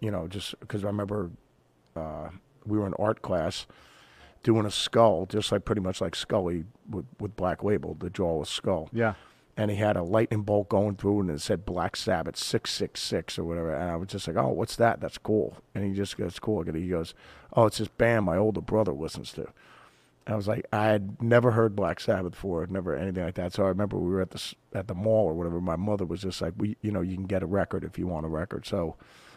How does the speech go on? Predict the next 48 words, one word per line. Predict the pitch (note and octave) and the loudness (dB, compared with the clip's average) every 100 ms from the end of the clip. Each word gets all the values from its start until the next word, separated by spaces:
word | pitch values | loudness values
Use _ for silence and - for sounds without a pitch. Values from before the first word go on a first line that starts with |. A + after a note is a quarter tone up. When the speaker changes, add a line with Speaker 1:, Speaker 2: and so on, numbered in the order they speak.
| - - | -14 -4
Speaker 1:
I | G#2+ | 0
ended | G#2 | 0
up | G2+ | 0
getting, | - G#2+ G#2 E2+ E2+ - - | 0 0 0 -2 -6 -12 -6
we | G#2 | -4
sold | - G#2+ A2 G2+ | 2 4 4 2
our | G2 | 0
soul | - F#2 | 2 2
for | E2+ F#2 | 2 0
rock | F2+ E2+ | 0 0
and | F2 | -2
roll, | E2+ D#2+ | -2 -2
'cause | F2+ | -2
obviously | G#2 F2+ F2 - | 0 0 -2 -2
it's | E2 D#2+ | -2 -4
a | |
double | - G2 E2 E2 | 0 0 2 0
album. | D#2+ A#2+ A2+ - | 0 2 0 -2
Speaker 2:
Yeah. | A#2+ | -6
Speaker 1:
<laughs> | - | 0
And | G2 F#2 - | 0 4 4
I | |
had | E2+ A#2 | 4 2
to | A2+ | 2
be | A2 | 0
a | |
complete | - - A2 | 0 -2 -2
scumbag | - - - A2 G#2+ G#2 G2+ G2 F#2+ E2+ - | 0 -4 2 4 4 4 4 4 2 -2 -2
Speaker 2:
<laughs> | F3+ - | 0 2
Speaker 1:
and | B2+ | 2
slide | A2+ - - C3 B2 G#2+ G#2+ | 4 4 6 8 10 10 8
that | A2 A2 - | 8 8 8
one | A2 G#2+ | 6 4
in. | A2+ - | 4 2
<laughs> | |
You | F3 | 2
know | D#3+ | 4
what | D3+ | 2
I | D3+ | 2
mean? | G#2 C3+ - - A3 | 0 -2 -4 -2 -2
So, | - F#3+ D#3 D#3 E3+ - - - - - | 0 8 12 12 10 6 -10 -18 -18 4
but, | - C#3 | 12 12
uh, | C3 A2+ G#2+ - - - - _ | 12 12 8 4 -8 -20 -20 _
all | - C#3+ | 10 12
I | D#3 | 12
remember | D3 C3+ B2+ | 12 12 10
is | G#2+ | 8
put, | - | 8